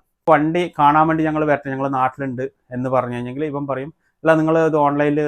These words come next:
എടുത്തിട്ട് ടോക്കൺ എടുക്കുക, ഇത് ബുക്ക് ചെയ്യ്, അതിന് ശേഷം വന്നാൽ മതി" എന്ന് പറയും. ഒരിക്കലും ഇവൻ ലൊക്കേഷൻ ഒന്നും അയച്ചു കൊടുക്കില്ല. ഇങ്ങനെ നൈസായിട്ട് പറ്റിക്കുന്നുണ്ട്. അപ്പോൾ സുഹൃത്തുക്കളെ,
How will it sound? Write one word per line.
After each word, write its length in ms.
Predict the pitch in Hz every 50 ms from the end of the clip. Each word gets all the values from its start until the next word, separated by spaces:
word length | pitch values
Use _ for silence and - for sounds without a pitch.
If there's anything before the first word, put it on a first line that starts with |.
| 143 139
എടുത്തിട്ട് 240 | 139 139 - 139 135 -
ടോക്കൺ 280 | 131 123 123 - - 139 135
എടുക്കുക, 180 | 117 104 - 123
ഇത് 60 | 123 123
ബുക്ക് 240 | 117 110 _ - 135 120 123
ചെയ്യ്, 160 | 110 107 127 127
അതിന് 160 | 123 117 117 120 120
ശേഷം 160 | 110 - 127 120
വന്നാൽ 240 | 110 107 107 110 107 104
മതി" 160 | 98 95 95 101
എന്ന് 100 | 104 104 98
പറയും. 160 | 95 95 _ -
ഒരിക്കലും 380 | 139 139 139 _ - 156 160 160 - 131
ഇവൻ 120 | 127 131 135 - 117 117
ലൊക്കേഷൻ 360 | 107 - - 123 117 131 131 117
ഒന്നും 220 | 110 110 113 127 139 _ _ - -
അയച്ചു 200 | 101 98 - - 107
കൊടുക്കില്ല. 280 | 95 95 90 92 95 - 117
ഇങ്ങനെ 180 | 143 143 156 - - 120 120
നൈസായിട്ട് 760 | 120 120 127 131 147 147 - - - - 113 110 107 - - -
പറ്റിക്കുന്നുണ്ട്. 420 | 104 98 - 98 - 98 95 98 - _ - - - - -
അപ്പോൾ 140 | - 196 190
സുഹൃത്തുക്കളെ, 360 | 214 214 208 214 208 214 220